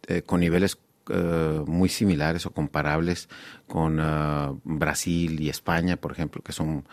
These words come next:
jugadores importantes en la industria, como México también lo es. Y seguramente, eh, México estará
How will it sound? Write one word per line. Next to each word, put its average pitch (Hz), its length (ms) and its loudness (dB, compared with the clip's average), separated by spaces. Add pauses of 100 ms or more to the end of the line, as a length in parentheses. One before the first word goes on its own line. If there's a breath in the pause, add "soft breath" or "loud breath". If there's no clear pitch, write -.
(240 loud breath)
jugadores 76 480 0
importantes 76 640 -6
en 76 80 -2
la 78 80 -2
industria, 80 520 -4
como 65 220 -12
México - 400 -10
también 71 340 -6
lo 90 120 2
es. 98 260 -4 (720 loud breath)
Y 92 680 6 (120)
seguramente, 104 1200 6
eh, 80 540 2
México 82 320 0
estará 85 560 2